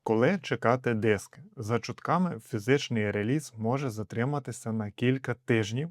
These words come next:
або навіть бути перенесеним на початок дві тисячі двадцять сьомого року. Нагадую, що реліз гри запланований на листопад цього року. Особисто мені це не критично, тому що я зазвичай та в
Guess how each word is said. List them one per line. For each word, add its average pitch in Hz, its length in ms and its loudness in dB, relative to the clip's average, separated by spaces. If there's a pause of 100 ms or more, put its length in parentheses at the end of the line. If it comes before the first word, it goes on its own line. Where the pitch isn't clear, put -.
(120)
або 131 280 -2
навіть 113 300 -2
бути 131 320 -2
перенесеним 120 840 -6 (260)
на 120 220 0
початок 131 540 -2
дві 101 200 -8
тисячі 127 480 -8
двадцять 107 440 -6
сьомого 110 560 -4
року. 107 320 0 (460)
Нагадую, 139 500 -2
що 104 460 -4
реліз 117 360 0
гри 113 240 -2
запланований 117 680 -6
на 104 300 -6 (100)
листопад 117 600 -2 (100)
цього 113 480 -2
року. 110 420 -2 (180)
Особисто 123 920 0
мені 143 500 2 (180)
це 139 260 0
не 143 160 0
критично, 123 600 -2
тому 123 260 -4
що 107 680 -2
я 160 180 2
зазвичай 131 580 -2
та 147 200 2
в 135 120 -2